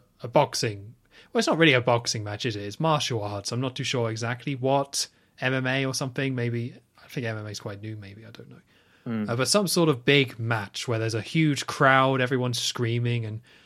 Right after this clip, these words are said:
Speaker 1: cheering and things like that, and two people fighting in the middle. And the idea that Bond is going to meet up with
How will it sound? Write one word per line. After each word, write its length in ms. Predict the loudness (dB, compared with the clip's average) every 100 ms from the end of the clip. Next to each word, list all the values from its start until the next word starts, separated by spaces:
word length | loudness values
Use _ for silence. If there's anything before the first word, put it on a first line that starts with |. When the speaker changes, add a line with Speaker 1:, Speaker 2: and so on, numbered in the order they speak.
| _ -6
Speaker 1:
cheering 520 | 0 2 4 2 0
and 80 | 0
things 240 | -2 0
like 120 | 0
that, 160 | 0 -2
and 100 | -4
two 160 | -4 -4
people 300 | -4 -4 -6
fighting 460 | -4 -4 -4 -4
in 100 | -4
the 80 | -6
middle. 420 | -6 -8 -8 -8
And 340 | -12 -14 -14 -16 _ _ _ _ _
the 100 | 4
idea 260 | 4 6 4
that 220 | 4 2
Bond 300 | 0 0 -2
is 120 | -4
going 300 | -2 -2 -2 -6
to 100 | -8
meet 340 | -6 -8 -6
up 200 | -6 -4
with 380 | -6 -6 -8 -14